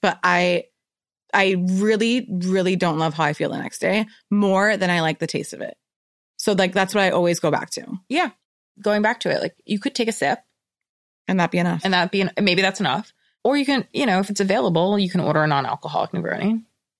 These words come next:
Speaker 1: I also want to get into the book. What can people expect from it? Like, what, if someone's on this journey, what can they expect from the book and what, who's it for?
Speaker 2: It's really for, like, social drinkers or people who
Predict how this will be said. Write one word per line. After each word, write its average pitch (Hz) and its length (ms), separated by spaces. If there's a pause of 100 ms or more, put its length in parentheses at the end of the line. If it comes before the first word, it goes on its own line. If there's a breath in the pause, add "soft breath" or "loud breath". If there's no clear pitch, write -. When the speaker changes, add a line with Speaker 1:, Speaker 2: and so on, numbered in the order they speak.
(340)
Speaker 1:
I 220 100
also 220 240
want 202 400
to 190 500 (160)
get 190 220
into 214 220
the 220 80
book. 170 280
What 185 340
can 240 140
people 214 380
expect - 580
from 226 220
it? 233 160
Like, 185 180
what, 190 460 (300 soft breath)
if 196 100
someone's 240 300
on 196 140
this 180 140
journey, 160 480 (280 soft breath)
what 165 160
can 190 80
they 185 80
expect 170 320
from 165 140
the 160 80
book 160 180
and 160 140
what, 156 280 (180 loud breath)
who's 240 160
it 226 80
for? - 280 (500)
Speaker 2:
It's - 240
really 226 320
for, 214 220
like, 165 260 (200)
social 151 360
drinkers 160 600
or 156 80
people 151 400
who 147 560